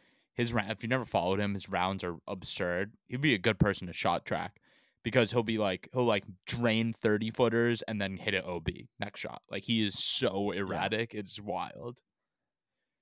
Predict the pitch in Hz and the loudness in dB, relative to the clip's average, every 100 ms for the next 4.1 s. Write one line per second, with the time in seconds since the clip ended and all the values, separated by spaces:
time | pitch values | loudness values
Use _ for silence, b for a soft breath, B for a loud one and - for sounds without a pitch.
0 | _ _ _ _ _ _ _ - - - | _ _ _ _ _ _ _ -14 -12 -10
1 | 78 - 80 113 107 101 95 117 104 95 | -10 -10 -2 0 0 0 -4 0 2 4
2 | 101 107 - 104 107 - - 95 80 92 | 4 4 2 2 2 0 -2 0 0 -6
3 | _ _ _ _ - - - - - - | _ _ _ _ -8 -4 -4 -6 -10 -14
4 | - | -16